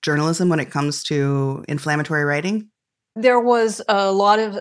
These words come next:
Speaker 2: sensational journalism, certainly, before nineteen sixty-four. I had written a previous book on Confidential magazine, which was a notorious tabloid that published a lot of scandalous material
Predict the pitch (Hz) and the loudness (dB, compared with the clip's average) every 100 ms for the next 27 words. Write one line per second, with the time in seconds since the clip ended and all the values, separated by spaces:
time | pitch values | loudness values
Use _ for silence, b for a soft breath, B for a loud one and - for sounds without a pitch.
0 | - 202 190 185 180 180 208 180 135 160 | -12 -8 -6 -4 -4 -2 -2 -2 -2 -2
1 | 160 170 160 180 180 - 160 - 160 160 | -2 -2 -4 -4 -4 0 -2 0 -2 0
2 | 185 170 143 147 160 143 156 156 151 147 | -2 -2 -4 -2 -2 0 2 2 0 0
3 | 151 143 147 143 - 143 - 139 - 147 | -2 -6 -6 -4 -4 -6 -4 -4 -2 2
4 | 160 175 143 147 147 147 151 147 147 147 | 4 6 4 2 -2 -2 -2 0 0 0
5 | 147 170 160 147 151 - 151 160 143 139 | 0 0 0 0 -4 -4 -4 -2 -4 -4
6 | - 147 151 143 143 143 143 143 139 156 | -2 -2 -2 -2 0 -2 -2 0 0 0
7 | 151 156 156 170 143 139 - 135 131 135 | 0 -2 -2 -4 -4 -6 -6 -6 -6 -4
8 | 135 139 143 - 151 151 139 143 - - | -4 -2 -4 -4 -2 -2 -2 -6 -10 -4
9 | 147 156 151 143 180 233 - - 143 143 | 2 2 2 0 0 -2 -6 -4 -6 -4
10 | 147 - - 147 131 - - 143 147 156 | -6 -6 -4 -4 -4 -8 -6 -2 0 -2
11 | 139 143 143 139 - 156 147 135 | -4 -6 -8 -8 -6 -4 0 -2